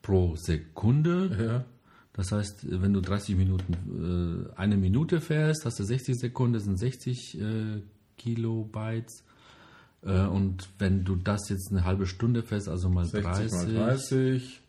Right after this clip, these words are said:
Speaker 2: tausendachthundert.
Speaker 1: Ja, das ist was?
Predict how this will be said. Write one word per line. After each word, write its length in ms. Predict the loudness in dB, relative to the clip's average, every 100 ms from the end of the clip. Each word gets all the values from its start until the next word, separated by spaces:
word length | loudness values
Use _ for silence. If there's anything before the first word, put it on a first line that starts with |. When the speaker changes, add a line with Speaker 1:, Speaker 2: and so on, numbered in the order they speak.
| _ _ -4
Speaker 2:
tausendachthundert. 840 | -2 0 -2 -2 -2 -2 -4 -8 -20 _ _ _ _ _ _ _ -8
Speaker 1:
Ja, 120 | -6 -6 -8 -20 _
das 200 | -10 -10
ist 120 | -8 -6
was? 360 | -6 -8 -16